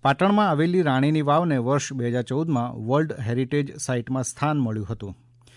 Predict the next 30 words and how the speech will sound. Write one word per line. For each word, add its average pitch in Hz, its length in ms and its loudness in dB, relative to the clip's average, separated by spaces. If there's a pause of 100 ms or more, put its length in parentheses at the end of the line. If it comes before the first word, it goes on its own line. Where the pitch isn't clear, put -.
(320)
ઓગણીસથી 185 440 2
પચીસ 165 460 -2
નવેમ્બર 131 320 2
દરમિયાન 131 440 2 (380)
વર્લ્ડ 160 240 4
હેરિટેજ 139 400 2
સપ્તાહની 135 500 -2
ઉજવણી 120 480 0
ચાલી 117 340 0
રહી 127 180 2
છે, 185 180 0
ત્યારે 117 400 0
રાણીની 135 400 0
વાવ 139 320 2 (100)
પ્રવાસીઓ 139 420 0
માટે 139 200 0
આકર્ષણનું 135 540 -2
કેન્દ્ર 110 380 -4
બન્યું 107 360 -4
છે. 95 200 -12 (1120)
યુનેસ્કો 190 480 4
દ્વારા 165 260 4
વર્લ્ડ 156 260 2
હેરિટેજ 147 420 0
સાઇટમાં 131 400 -2
સમાવેશ 147 600 -2
અને 127 220 -2
કેન્દ્ર 120 260 -4
સરકાર 135 360 -2
દ્વારા 139 400 2